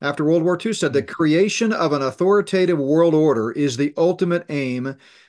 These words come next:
Speaker 1: toward which we must strive." Charles de Gaulle, again, World War Two, quote, "Nations must unite in a world government or perish."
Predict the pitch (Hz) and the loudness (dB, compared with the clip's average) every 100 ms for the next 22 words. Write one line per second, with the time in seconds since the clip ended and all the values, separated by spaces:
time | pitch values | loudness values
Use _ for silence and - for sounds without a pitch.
0 | - - 147 131 139 139 139 139 127 127 | -12 -2 0 2 -2 -2 -6 -4 -4 -6
1 | - 170 185 101 - - 110 123 131 160 | -4 -2 -2 -4 -8 -6 -2 -2 0 0
2 | 175 220 160 120 170 202 127 139 143 151 | 0 2 2 2 0 0 2 2 2 0
3 | 151 - 180 101 _ _ - 202 131 117 | 0 2 0 0 _ _ 0 2 2 0
4 | 143 170 190 151 160 160 160 151 147 160 | 0 0 -2 -4 -4 -4 -4 -2 -2 -2
5 | 156 139 131 123 156 143 151 151 151 151 | -4 -4 -4 0 0 0 0 0 -2 -4
6 | 156 143 147 160 170 117 - | -4 -4 -2 -2 -2 -4 -8